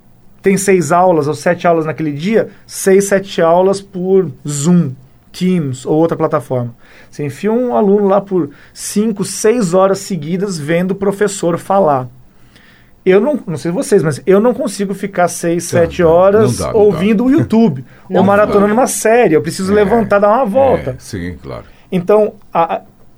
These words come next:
Speaker 1: esse contexto também da pandemia fez com que a gente pensasse, "Olha, mas será que esse é o modelo de aula?"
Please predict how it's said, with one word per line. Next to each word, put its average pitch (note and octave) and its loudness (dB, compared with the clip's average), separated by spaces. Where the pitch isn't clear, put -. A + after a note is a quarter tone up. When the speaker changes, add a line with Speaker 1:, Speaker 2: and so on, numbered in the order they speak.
Speaker 1:
esse - -6
contexto G3 -2
também E3 -2
da D#3 0
pandemia D#3 -2
fez A3+ -2
com A#3 -6
que A#3+ -4
a A#3 -2
gente A3+ -4
pensasse, A#3 -2
"Olha, G#3 2
mas D3+ -4
será G#3 -10
que F3 -10
esse A#3 -4
é F3+ 0
o - 0
modelo D3+ -2
de C3 -6
aula?" D#3+ 0